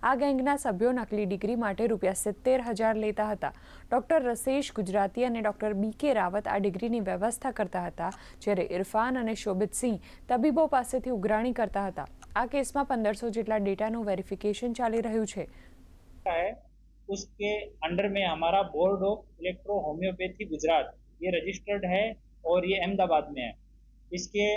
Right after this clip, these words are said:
Speaker 2: under में हम आपको ट्रेनिंग करवाएंगे और उसकी डिग्री देंगे. ये ट्रेनिंग, ढाई साल की ट्रेनिंग देंगे, ये सब महज दिखावा था. इनके पास कोई इंफ्रास्ट्रक्चर नहीं है ट्रेनिंग देने का, सूरत में भी नहीं है, अहमदाबाद में भी नहीं है।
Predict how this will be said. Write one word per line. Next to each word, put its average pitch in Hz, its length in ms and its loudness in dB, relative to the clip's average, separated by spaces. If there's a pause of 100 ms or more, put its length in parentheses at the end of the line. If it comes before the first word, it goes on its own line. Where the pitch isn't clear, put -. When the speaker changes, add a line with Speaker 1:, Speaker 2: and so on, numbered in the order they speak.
(100)
Speaker 2:
under 175 300 0
में 202 140 2
हम 180 200 2
आपको 190 420 0 (260)
ट्रेनिंग 190 320 -2
करवाएंगे 180 460 2
और 202 140 0
उसकी 196 220 -8
डिग्री 170 300 -2
देंगे. 123 320 -2 (320)
ये 185 100 0
ट्रेनिंग, 196 640 -2 (180)
ढाई 147 200 2
साल 185 220 2
की 185 140 -2
ट्रेनिंग 180 580 -2 (100)
देंगे, 180 360 2 (180)
ये 190 80 2
सब 185 260 -2 (120)
महज 165 240 0
दिखावा 156 380 0
था. 180 180 2 (360)
इनके 185 220 -2
पास 185 340 0
कोई 180 160 0
इंफ्रास्ट्रक्चर 190 640 -4
नहीं 180 160 -2
है 185 80 0
ट्रेनिंग 175 400 -4
देने 170 240 -2
का, 180 160 2
सूरत 165 340 -6
में 185 100 -2
भी 185 120 -2
नहीं 180 180 0
है, 180 120 2
अहमदाबाद 170 420 0
में 175 100 -2
भी 175 100 -4
नहीं 165 160 -8
है। 185 120 0